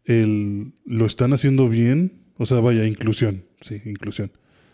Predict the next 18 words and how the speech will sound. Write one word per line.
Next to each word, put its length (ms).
¿Se 120
está 160
haciendo 240
bien 160
o 20
se 80
está 140
haciendo 200
mal? 320
¿Se 100
está 140
haciendo 260
por 200
cumplir 420
o 120
se 80
está 180
haciendo 520